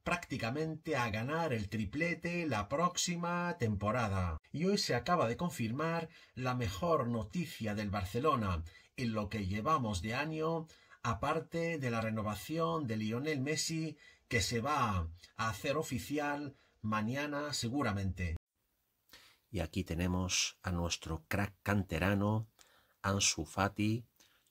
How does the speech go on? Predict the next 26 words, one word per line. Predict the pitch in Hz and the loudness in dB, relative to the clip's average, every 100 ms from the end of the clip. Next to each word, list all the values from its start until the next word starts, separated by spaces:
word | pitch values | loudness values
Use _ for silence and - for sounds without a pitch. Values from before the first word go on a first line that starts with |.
| - | 0
tocando | 87 - 101 95 87 | 0 4 4 4 2
balón | 80 90 101 104 101 | 4 4 4 2 2
después | 92 - - 101 90 80 | 2 0 2 2 2 2
de | 85 | 2
su | - 85 80 | 2 0 2
larga | 80 92 104 87 82 78 73 _ _ - | 2 4 4 4 0 -2 -4 _ _ -8
y | 87 | -2
grave | 95 90 85 | 0 0 0
lesión | 82 - 107 104 90 78 - - | 2 2 6 6 6 0 -10 -2
de | 98 | 2
menisco | 85 82 110 - 123 135 151 - - - - - - - - | 2 2 2 2 4 2 0 -10 -20 -20 -20 -20 -20 -20 -2
en | 101 95 | 2 4
el | 87 | 2
Camp | - 110 117 117 _ - | 2 2 2 -2 _ -2
Tito | 113 110 117 120 110 | -2 0 2 2 4
Vilanova. | 95 82 87 85 78 73 _ _ _ _ - | 2 4 4 4 2 -4 _ _ _ _ -10
Sin | - 87 | -6 -2
lugar | 85 85 101 | 0 0 2
a | 92 | 2
dudas, | 107 104 113 113 - - _ _ _ - _ _ _ | 2 2 2 2 0 -2 _ _ _ -20 _ _ _
es | 107 104 - | -2 0 2
la | 90 | 2
imagen | 85 98 110 117 117 120 113 | 2 2 2 2 0 0 -4
que | - | -4
estamos | 90 - 101 92 | -2 0 0 0
esperando | 92 - 87 85 80 80 | -2 0 0 0 0 -4